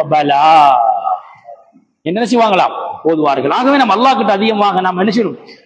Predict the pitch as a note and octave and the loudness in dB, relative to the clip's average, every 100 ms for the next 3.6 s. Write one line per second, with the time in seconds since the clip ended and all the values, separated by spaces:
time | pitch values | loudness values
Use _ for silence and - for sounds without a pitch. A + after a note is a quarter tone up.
0 | - D#3 G3+ A3+ - G3 - G3+ - F#3 | -6 -2 0 -2 0 -4 0 -4 0 -2
1 | - F#3 - - F#3 - D#4 B3+ - - | -2 -2 -2 -2 -2 -2 -4 -4 -10 -8
2 | - F3+ E3+ E3 E3+ G#3+ - F#3+ E3+ G#3+ | -6 -2 -2 0 0 0 -2 -6 -4 -4
3 | B3 A3+ A3 G3 F#3+ | -4 -2 -2 -2 0